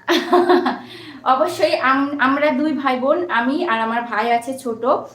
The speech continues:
বারো বছরের। আর আমার, আমার ভাই ক্লাস সেভেনে পড়ে। প্রসেনজিৎ কবিরাজ। নাম কি? আমার নাম চন্দ্রা সরকার, আমার চ্যানেলে যে নাম আছে সেই নামই।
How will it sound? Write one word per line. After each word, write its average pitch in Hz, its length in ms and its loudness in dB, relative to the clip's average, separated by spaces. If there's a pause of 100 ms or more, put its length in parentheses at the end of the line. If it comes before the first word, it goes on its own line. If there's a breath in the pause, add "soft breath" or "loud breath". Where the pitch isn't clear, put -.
(120)
বারো 226 260 2
বছরের। 226 580 -2 (360 loud breath)
আর 202 600 0 (200)
আমার, 269 260 2
আমার 285 200 2
ভাই 262 280 0
ক্লাস 285 280 -2
সেভেনে 262 420 0
পড়ে। 220 340 -2 (760)
প্রসেনজিৎ 254 760 0
কবিরাজ। 233 520 2
নাম 233 440 2
কি? 269 340 -4
আমার 240 240 0
নাম 269 180 2
চন্দ্রা 247 340 -2
সরকার, 240 400 -2
আমার 240 180 -2
চ্যানেলে 226 340 -4
যে 226 120 -2
নাম 220 160 -4
আছে 233 220 -6
সেই 208 200 -4
নামই। 208 340 -6